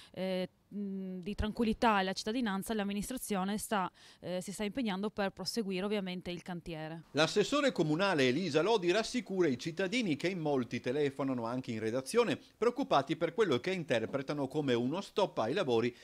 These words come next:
Speaker 2: nell'ex comprensorio Polstrada di Roiano. In realtà, l'assessore non lo nasconde, sono sorte due problematiche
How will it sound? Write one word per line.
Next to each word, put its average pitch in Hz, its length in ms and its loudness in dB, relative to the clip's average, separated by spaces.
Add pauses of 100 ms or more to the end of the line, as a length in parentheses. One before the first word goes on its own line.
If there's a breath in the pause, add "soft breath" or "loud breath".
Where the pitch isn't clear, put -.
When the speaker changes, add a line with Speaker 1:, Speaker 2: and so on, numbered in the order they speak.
(120 loud breath)
Speaker 2:
nell'ex 160 420 -4
comprensorio 139 760 0
Polstrada 131 600 -2
di 147 120 0
Roiano. 101 720 -2
In 117 120 -4
realtà, 110 420 -2 (220 loud breath)
l'assessore 117 540 -2
non 113 160 -2
lo 113 100 -2
nasconde, 156 600 2 (180 loud breath)
sono 233 240 -4
sorte 139 380 2
due 196 180 0
problematiche 131 760 -2